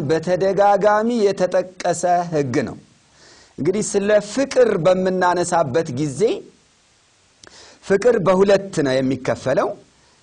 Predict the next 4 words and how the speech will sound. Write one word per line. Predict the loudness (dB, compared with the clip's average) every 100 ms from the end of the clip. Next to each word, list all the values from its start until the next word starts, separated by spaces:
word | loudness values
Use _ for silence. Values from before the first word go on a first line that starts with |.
| _ -6
አንደኛው | -2 0 0 0 0 -2 -2 -4 -12 _ _ -2
እግዚአብሔርን | 0 0 2 2 2 2 2 2 0
መውደድ | 0 2 2 0
ነው። | -2